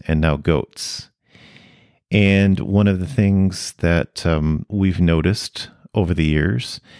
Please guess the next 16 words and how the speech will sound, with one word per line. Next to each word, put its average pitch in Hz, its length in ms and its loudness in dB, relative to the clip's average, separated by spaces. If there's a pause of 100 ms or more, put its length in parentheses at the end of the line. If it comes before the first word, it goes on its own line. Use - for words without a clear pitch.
(300)
especially 113 460 0
these 95 280 0
last 78 360 -2
couple 107 340 -2
of 78 80 -2
years, 78 560 -2 (580)
is 104 440 0
the - 100 -4
cost - 680 -8
of 92 580 -2 (140)
bagged 95 380 -2
animal 104 360 2
feed 82 400 -4
continues 90 1080 0 (480)
to - 120 -4
rise. 52 680 -4